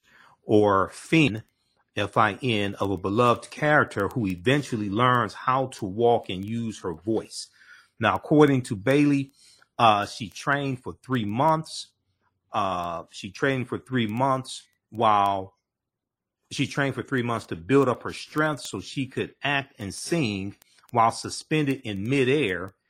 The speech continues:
and while submerged underwater. She said, "I dedicated so much time, blood, sweat, and tears,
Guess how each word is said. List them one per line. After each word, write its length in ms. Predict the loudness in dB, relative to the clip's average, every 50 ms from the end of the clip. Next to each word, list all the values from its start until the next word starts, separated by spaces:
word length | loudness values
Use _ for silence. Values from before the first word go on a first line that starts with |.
| _ _ _ _ _ _ _
and 180 | -4 -2 2 4
while 220 | 6 6 6 4
submerged 840 | 2 -2 -4 -4 0 2 4 4 6 6 4 2 0 -4 -8 -14 -10 -6
underwater. 600 | -4 -4 -2 -4 -2 2 4 6 6 4 4 -2 -12 _ _ _ _ _ _ _ _ _ _ _ _ _ _ _ _ _ _ _
She 140 | -10 -10 -8
said, 240 | -4 0 0 0 2
"I 100 | 0 -2
dedicated 640 | 0 2 2 2 2 0 -4 -4 -4 -2 -2 -4 -4
so 220 | -4 -2 0 0
much 340 | 0 -2 -4 -6 -6 -10 -6
time, 500 | -2 0 0 2 0 0 -2 -4 -6 -6
blood, 460 | -6 -4 -2 -2 0 0 -2 -2 -2
sweat, 360 | -4 -4 -2 -2 -2 0 -2
and 140 | -6 -12 -12 -10
tears, 600 | -6 -4 0 0 0 0 -2 -4 -8 -12 -16